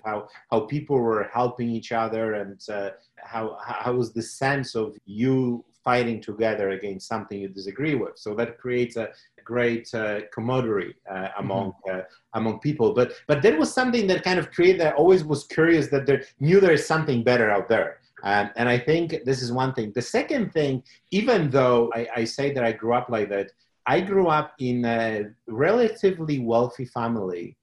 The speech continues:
Speaker 1: with very well-educated parents. So,
Speaker 2: Hmm.
Speaker 1: to be honest, I only made masters, and in my family, it's not even considered I'm educated. So,
Speaker 2: Really?
Speaker 1: uh, yeah, because
Speaker 2: Wow.
Speaker 1: I, yeah,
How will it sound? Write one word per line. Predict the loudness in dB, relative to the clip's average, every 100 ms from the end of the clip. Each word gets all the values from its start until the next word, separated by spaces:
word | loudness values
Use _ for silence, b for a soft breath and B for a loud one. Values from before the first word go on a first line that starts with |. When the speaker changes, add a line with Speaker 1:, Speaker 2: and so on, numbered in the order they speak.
| _ _
Speaker 1:
with | -6 2 6 6 2 -8 _
very | -2 0 2 0 0 -2 -4
well-educated | -6 0 0 0 -4 -8 -8 -6 -4 -4 -4
parents. | -8 -10 -10 -14 -20 -8
So, | -4 -2 -4 -8
Speaker 2:
Hmm. | -10 -10 -8
Speaker 1:
to |
be | 2 4
honest, | 4 2
I | 2
only | 2 0
made | 0 0 2
masters, | 2 2 0 -2 0 -2
and | -6
in | -4
my | -2 -2
family, | 0 -2 0 -4
it's | -2
not | -4 -4
even | -8 -10
considered | -12 -6 -2 0
I'm | -2 -2
educated. | -4 -4 -8 -14 -16
So, | -14 -8 -8 -6
Speaker 2:
Really? | 2 6 6 4
Speaker 1:
uh, | 0 -2 -12 0
yeah, | 2 2
because | 0 0 2
Speaker 2:
Wow. | 2 2 0 -4
Speaker 1:
I, |
yeah, | -2 2